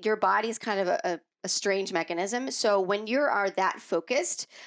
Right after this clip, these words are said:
um, there's studies on this where the blood flow is so focused, your eyes are what's bringing in your information. That's how you're assessing what's happening in your world. The blood flow goes to that region.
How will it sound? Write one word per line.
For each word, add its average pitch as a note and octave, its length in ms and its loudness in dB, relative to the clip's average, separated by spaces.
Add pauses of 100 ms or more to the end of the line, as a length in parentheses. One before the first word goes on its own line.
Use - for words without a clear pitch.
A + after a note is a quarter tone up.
(180)
um, F#3+ 160 2
there's G#3+ 180 2
studies G#3 380 2
on E3+ 140 0
this E3+ 180 -4
where F3+ 100 0
the F3+ 120 0
blood G3+ 360 0
flow D#3+ 420 -2
is F#3 140 0
so B3+ 280 2
focused, G#3+ 380 0
your G#3+ 180 0
eyes B3+ 320 0
are A3+ 60 -2
what's G3 220 -2
bringing G3+ 380 -2
in F#3 160 0
your E3+ 180 -4
information. F3 600 -6
That's E3+ 200 0
how A3+ 120 0
you're G3+ 200 0
assessing F3 480 -2
what's E3 160 -6
happening F3 340 -4
in F#3+ 60 -10
your G#3+ 120 -6
world. C4+ 160 -4 (500)
The A3+ 120 6
blood A3 320 2
flow F3+ 500 0 (160)
goes G#3+ 440 4
to G3+ 140 -4
that F3+ 320 0
region. G3 480 -4